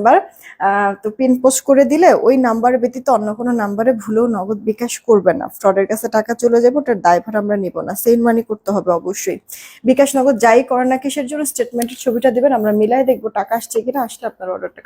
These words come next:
কনফার্ম করে দিব। ক্লিয়ার? এই হচ্ছে গিয়ে কথা। আর, আর, আর আপু, আপনাদের সব পছন্দনীয় আলকারামগুলি রিস্টক হয়েছে, so যেটা ভালো লাগবে তাড়াতাড়ি করে অর্ডার করবে। ইয়া, পাইছি, সমস্যা নেই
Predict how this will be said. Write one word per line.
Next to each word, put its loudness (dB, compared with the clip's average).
কনফার্ম -18
করে -4
দিব। -10
ক্লিয়ার? 2
এই 6
হচ্ছে 2
গিয়ে 4
কথা। 2
আর, 6
আর, 4
আর 0
আপু, 0
আপনাদের 2
সব 2
পছন্দনীয় 2
আলকারামগুলি 0
রিস্টক -2
হয়েছে, 0
so 6
যেটা 4
ভালো 4
লাগবে 4
তাড়াতাড়ি 0
করে 2
অর্ডার 2
করবে। -4
ইয়া, 2
পাইছি, -4
সমস্যা -14
নেই -12